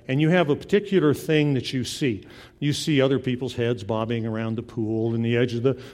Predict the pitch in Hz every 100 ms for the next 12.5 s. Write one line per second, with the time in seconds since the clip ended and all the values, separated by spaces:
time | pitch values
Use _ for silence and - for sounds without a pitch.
0 | - - 190 165 156 143 135 135 139 131
1 | - 127 127 127 123 127 - - 123 123
2 | 127 - 120 117 117 117 107 101 - 127
3 | 117 117 117 - 117 113 110 110 110 107
4 | 104 - - - 139 135 143 135 - -
5 | 143 131 135 127 - - - - - 135
6 | 131 165 180 175 180 - 170 175 160 139
7 | 220 226 113 - - - _ _ _ _
8 | _ _ _ - - - 165 180 240 294
9 | 311 311 - 190 202 196 208 240 240 202
10 | 170 175 180 151 180 196 156 135 165 190
11 | - - - - _ - 139 139 139 135
12 | 135 131 156 107 107